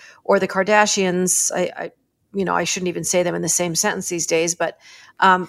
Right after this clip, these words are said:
but, but people that are very high profile in politics, in music, in, in films, sometimes they do badass things just to be in the news. And it helps them sell whatever they're selling. It helps them do whatever they're doing. Uh, and it just gives them that bump in the profile.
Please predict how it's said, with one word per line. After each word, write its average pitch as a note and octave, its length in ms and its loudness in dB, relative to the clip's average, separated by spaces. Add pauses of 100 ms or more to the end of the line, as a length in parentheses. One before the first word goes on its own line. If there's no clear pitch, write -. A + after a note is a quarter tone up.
but, C4+ 180 2
but D4 180 4
people F4+ 300 2
that C#4+ 140 4
are A#3+ 80 4
very A3 240 2
high G3+ 200 4
profile F3 760 2 (340)
in D#4+ 160 2
politics, F#3 540 2
in G#3 140 0
music, F3+ 420 0
in, F3 340 -4
in F3+ 500 -6
films, F#3+ 580 2 (300)
sometimes A#4+ 460 -2
they - 80 0
do C4 140 -4
badass G#3 500 2
things G#3+ 440 -6 (120)
just - 220 -2
to A#3+ 60 -2
be G3 180 0
in G3 80 -2
the F3+ 80 -2
news. A3 480 -6 (480)
And A3 100 4
it F#3+ 60 4
helps G3 260 4
them F3 140 -6
sell F#3 280 4
whatever F#3 280 0
they're E3 100 0
selling. E3+ 320 -2
It A3+ 80 -4
helps E3+ 280 -8
them E3 100 -10
do E3+ 160 -8
whatever E3 260 -6
they're E3 100 -4
doing. F3+ 380 -8 (960)
Uh, F#3 180 2
and G3 100 -2
it G3 80 0
just - 440 -2
gives G#3 180 4
them G3+ 120 2
that - 180 -2
bump F#3 200 0
in F3 60 -10
the E3 60 -8
profile. F3 640 0